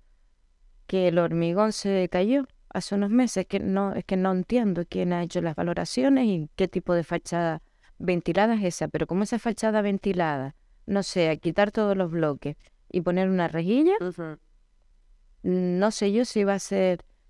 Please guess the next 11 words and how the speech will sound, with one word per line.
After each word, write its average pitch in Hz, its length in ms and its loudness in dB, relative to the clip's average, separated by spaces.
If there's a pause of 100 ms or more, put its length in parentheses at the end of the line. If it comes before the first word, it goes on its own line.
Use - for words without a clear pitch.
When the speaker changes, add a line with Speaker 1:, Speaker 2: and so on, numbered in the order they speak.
Speaker 1:
peor 180 260 2
el 170 120 0
remedio 190 380 0
que 220 80 -2
la 185 100 2
enfermedad. 143 560 -6 (1800)
Una 262 540 6
avenida 226 680 2
de 220 100 2
la 208 120 2
Constitución 208 760 -2